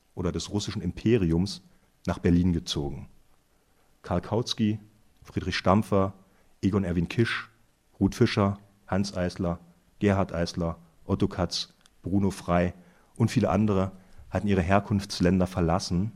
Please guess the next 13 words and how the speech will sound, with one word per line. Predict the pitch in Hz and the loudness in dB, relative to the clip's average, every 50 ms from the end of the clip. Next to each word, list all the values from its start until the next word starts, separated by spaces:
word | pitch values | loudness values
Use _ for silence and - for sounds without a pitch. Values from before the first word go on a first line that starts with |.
| - - _ _ _ _ _ _ _ _ _ | -14 -20 _ _ _ _ _ _ _ _ _
um | - 98 | 0 0
in | 95 | 0
der | 95 85 | 0 0
deutschen | 80 85 85 - - 92 | -2 -4 -4 -4 -4 -6
Metropole | 85 - - - - - - 82 76 73 | -6 -4 -4 -6 -6 -4 -4 -4 -4 -4
zu | - - 78 | -6 -8 -10
leben. | 71 71 69 64 65 67 - - _ _ _ _ _ _ _ _ _ - - - - - - - - _ _ _ _ _ _ _ _ - | -10 -8 -10 -10 -12 -14 -18 -20 _ _ _ _ _ _ _ _ _ -20 -20 -20 -20 -20 -20 -20 -20 _ _ _ _ _ _ _ _ 0
Auch | - 110 | 2 2
F | - 131 - | 2 2 0
C | - - 113 | 2 2 4
Weiskopf | 95 95 98 117 - - - 113 - - - - - - - - | 6 6 6 6 4 2 2 2 2 2 -2 -14 -16 -18 -12 -4
war | - 101 | -2 0
neunzehnhundertdreiundfünfzig | 98 101 101 101 - - 98 98 92 - - 82 87 95 107 107 - 110 113 113 - - - 107 104 - - | 2 2 2 0 0 0 0 0 0 0 0 0 2 2 2 2 2 0 -2 -2 -2 -2 -2 -2 -2 -2 -6